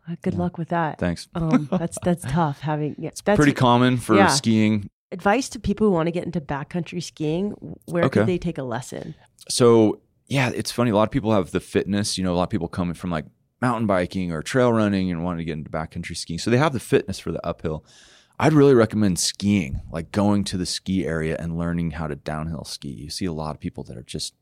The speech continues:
Speaker 2: not very good skiers, and it's actually kinda dangerous and, and not as fun if you can't enjoy the downhill. So getting in the resort laps, and then obviously avalanche education courses,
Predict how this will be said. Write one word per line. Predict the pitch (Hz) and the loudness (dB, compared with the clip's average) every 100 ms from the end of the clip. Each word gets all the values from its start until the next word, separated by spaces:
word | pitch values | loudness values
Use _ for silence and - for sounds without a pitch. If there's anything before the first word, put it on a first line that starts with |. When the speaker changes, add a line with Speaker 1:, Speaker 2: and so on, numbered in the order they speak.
| _ - | _ -16
Speaker 2:
not | 78 78 _ _ | -10 -10 _ _
very | 80 78 | -10 -8
good | 76 | -8
skiers, | 73 - 85 85 76 | -10 -8 -4 -4 -4
and | 78 | -8
it's | - | -10
actually | 73 - 104 _ - | -12 -10 -12 _ -12
kinda | 85 71 - | -10 -10 -10
dangerous | 78 78 76 80 - | -10 -8 -4 -6 -4
and, | 73 71 69 _ _ _ _ | -8 -8 -10 _ _ _ _
and | 90 | -2
not | 107 101 | 0 0
as | - | -2
fun | - 107 87 80 | 0 2 2 -4
if | - 76 | -10 -14
you | |
can't | - 87 | -6 -6
enjoy | 76 85 78 | -4 -4 -4
the | 78 | -4
downhill. | - 71 80 80 | -10 -10 -8 -8
So | - 92 - _ - - _ - | 0 0 0 _ -20 -20 _ -10
getting | - 107 | -4 -2
in | 107 | 0
the | 98 | -2
resort | 82 95 80 | 2 2 4
laps, | 90 90 - | 2 2 -2
and | 87 | -6
then | 78 | -4
obviously | 82 87 - 87 82 - _ _ _ | -4 -4 -4 -2 -2 -4 _ _ _
avalanche | 87 78 87 82 - | -8 -4 -4 -6 -6
education | 82 73 - 78 - 80 | -8 -8 -8 -8 -8 -8
courses, | 82 80 - 80 78 - | -6 -8 -8 -8 -8 -12